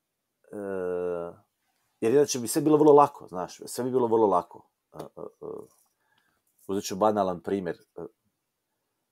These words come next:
iste metode koristiš da li, da bi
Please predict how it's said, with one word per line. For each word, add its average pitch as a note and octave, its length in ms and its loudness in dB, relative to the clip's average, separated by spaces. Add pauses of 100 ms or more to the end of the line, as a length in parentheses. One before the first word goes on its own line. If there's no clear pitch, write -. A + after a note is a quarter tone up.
(1000)
iste C#3 340 0
metode A2+ 540 0
koristiš - 920 -6 (220)
da G#2 280 2
li, A2 300 -2
da G2+ 400 -6
bi G2+ 340 -6